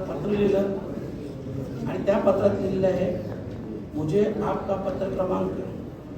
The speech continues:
व्हीएम व्हीआयपी डी ई ऑब्लिक झिरो फाय टू फाय ऑब्लिक झिरो फाय दिनांक तेरह मई दो हज़ार पच्चीस प्राप्त हुआ है, जो भिवंडी के इंदिरा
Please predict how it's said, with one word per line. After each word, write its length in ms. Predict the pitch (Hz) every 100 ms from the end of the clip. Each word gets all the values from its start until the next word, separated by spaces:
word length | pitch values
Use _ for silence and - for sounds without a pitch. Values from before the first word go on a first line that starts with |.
| - -
व्हीएम 440 | 175 196 190 202 - - -
व्हीआयपी 580 | 156 180 185 190 - 196 -
डी 220 | - 190 190
ई 160 | 190 185 - 190 175 - - 131 - - - - 151
ऑब्लिक 380 | 151 180 202 -
झिरो 280 | 196 180 196 -
फाय 160 | 180 202
टू 180 | - 190 -
फाय 160 | 180 196
ऑब्लिक 480 | - - 190 -
झिरो 220 | 151 151 175 -
फाय 180 | - - 156 131 127 - - - - - -
दिनांक 340 | 151 185 214 226 - -
तेरह 260 | 185 196 208
मई 200 | 190 196 196
दो 60 | 185
हज़ार 260 | 185 185 185
पच्चीस 340 | 190 190 - - 139
प्राप्त 340 | 151 165 -
हुआ 280 | 160 151 170
है, 180 | 156 175 180 - - - - - - - - - - 196
जो 140 | 233
भिवंडी 400 | 180 175 208 - -
के 120 | 226
इंदिरा 260 | - -